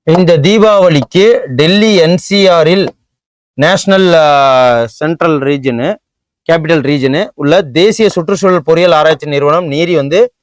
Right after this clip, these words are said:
பச்சை பட்டாசுகளை வரையறுக்கப்பட்ட அளவில் பயன்படுத்த உச்சநீதிமன்றம் சமீபத்தில் அனுமதித்திருக்கு. ஓகேவா? இந்த நீரி என்பது இந்திய அரசாங்கத்தால் உருவாக்கப்பட்ட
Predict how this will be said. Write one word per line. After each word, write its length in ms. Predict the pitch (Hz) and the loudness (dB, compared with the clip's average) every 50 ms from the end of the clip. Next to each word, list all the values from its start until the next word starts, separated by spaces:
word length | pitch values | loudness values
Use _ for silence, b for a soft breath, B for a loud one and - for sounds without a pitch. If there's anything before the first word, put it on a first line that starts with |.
| _ _ _ _ _ _ | _ _ _ _ _ _
பச்சை 400 | - 180 180 - - - - 254 254 185 | -4 -4 -4 -4 -4 -2 0 0 0 0
பட்டாசுகளை 760 | - 190 170 139 - 196 190 180 180 160 170 175 202 233 | -2 -4 -4 -2 0 0 0 0 0 0 0 2 2 0
வரையறுக்கப்பட்ட 1160 | 208 165 151 160 175 180 160 156 131 - 160 147 143 143 139 135 131 - 139 127 - 180 196 208 | 0 0 2 2 2 2 0 -2 -2 0 2 2 4 2 2 0 -2 -6 -8 -6 -2 -2 -2 -2
அளவில் 360 | 170 151 151 151 185 226 208 | -2 -2 -4 -4 -6 -6 -4
பயன்படுத்த 560 | - 151 151 165 175 170 156 139 127 190 220 | -4 -4 -2 -2 -2 -4 -6 -4 -2 -4 -4
உச்சநீதிமன்றம் 680 | 196 151 135 180 175 175 170 151 143 135 131 170 202 202 | -4 -6 -6 -6 -6 -6 -6 -6 -8 -8 -6 -6 -8 -8
சமீபத்தில் 380 | 170 139 135 135 139 151 165 147 | -8 -10 -10 -8 -6 -4 -4 -4
அனுமதித்திருக்கு. 600 | 131 135 139 139 131 117 127 110 98 - 117 123 120 110 101 _ _ _ _ _ _ _ _ _ - | -4 -6 -8 -8 -8 -10 -12 -14 -10 -6 -4 -2 -2 -2 -6 _ _ _ _ _ _ _ _ _ -12
ஓகேவா? 320 | 139 120 147 147 156 165 151 113 - _ _ _ _ | -8 -4 0 0 0 0 0 -4 -6 _ _ _ _
இந்த 220 | - 151 151 156 151 | -8 -4 -2 -2 -2
நீரி 640 | 160 180 202 220 233 233 226 240 226 190 127 - _ _ _ _ _ _ _ _ _ _ _ | -2 -2 -2 0 0 0 -2 -2 -4 -6 -8 -10 _ _ _ _ _ _ _ _ _ _ _
என்பது 480 | - 156 175 175 165 175 214 254 - - | -8 -4 -2 -2 0 0 0 -2 -2 -6
இந்திய 480 | - 151 170 202 220 214 233 226 214 185 | -8 -6 -6 -4 -4 -4 -2 0 0 0
அரசாங்கத்தால் 600 | 170 175 180 - - 185 180 175 170 - 175 170 | 0 -2 -2 -4 -6 -6 -6 -6 -4 -4 -4 -4
உருவாக்கப்பட்ட 680 | 175 156 160 175 175 147 165 147 139 131 180 202 226 | -2 0 0 0 0 0 -2 -4 -4 -2 0 0 0